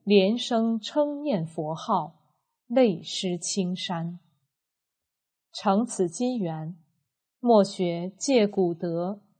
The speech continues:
一首题为《注中》的禅诗，对老德和尚顶礼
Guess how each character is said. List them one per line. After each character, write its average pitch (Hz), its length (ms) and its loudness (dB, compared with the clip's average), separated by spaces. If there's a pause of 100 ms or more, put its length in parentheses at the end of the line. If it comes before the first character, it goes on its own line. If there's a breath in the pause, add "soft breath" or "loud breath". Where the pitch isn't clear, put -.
一 247 220 0
首 160 300 -2
题 190 340 -2
为 180 420 -2 (400)
《注 247 340 4
中》 277 320 0
的 175 160 -4
禅 160 400 -8
诗， 220 380 -4 (720)
对 208 420 6
老 175 280 4
德 185 260 0
和 175 260 -2
尚 165 400 -4 (300)
顶 196 380 0
礼 165 340 -4